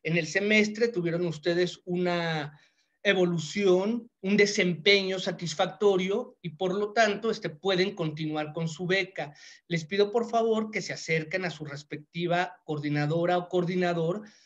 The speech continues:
eh, para estar trabajando muy de la mano justo en este periodo de evaluación, porque tiene que haber una solicitud, ustedes tienen que pedir un Cardex, luego se la tienen que volver a enviar al coordinador o coordinadora, la tienen que firmar y ustedes lo tienen que,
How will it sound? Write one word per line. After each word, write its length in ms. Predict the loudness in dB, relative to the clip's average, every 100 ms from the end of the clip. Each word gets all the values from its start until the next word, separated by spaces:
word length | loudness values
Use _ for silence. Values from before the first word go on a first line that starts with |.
| _ _
eh, 420 | -4 -2 -2 -6 -12 _ _
para 140 | 2
estar 260 | 2 2 0
trabajando 880 | 0 -2 -2 0 0 2 2 2 -4
muy 580 | -10 -2 2 2 4 4
de 140 | 4
la 160 | 2 2
mano 640 | 2 0 0 0 -2 -6 _ _ -2
justo 260 | 0 4
en 120 | 4
este 240 | 4 2 -2
periodo 520 | 0 0 4 4 4
de 80 | 2
evaluación, 800 | 2 2 0 0 0 0 0 -4
porque 380 | -10 -8 -12 -14 -20 _ _ _ _
tiene 260 | 4 4 4
que 80 |
haber 160 | 2 2
una 140 | 0
solicitud, 640 | -2 -2 -4 -6 -6 -2 -2
ustedes 280 | 0 0 0
tienen 260 | 0 -4 -4
que 100 | -4
pedir 240 | -2 -2
un 160 | -2 -2
Cardex, 520 | 0 2 2 0 0
luego 160 | -2
se 120 | -2 -4
la 120 | -4
tienen 240 | -4 -4
que 80 | -4
volver 260 | -4 -2 -2
a 40 |
enviar 200 | 0 0
al 140 | -2
coordinador 560 | -2 -4 -4 -2 -2 -2
o 80 | -2
coordinadora, 680 | -2 0 0 2 4 4
la 140 | 2 0
tienen 240 | -4 -4
que 100 | -6
firmar 420 | -6 -2 0 0
y 60 | 0
ustedes 300 | -4 -4 -4
lo 120 | -4
tienen 320 | -6 -6 -8
que, 200 | -8 -10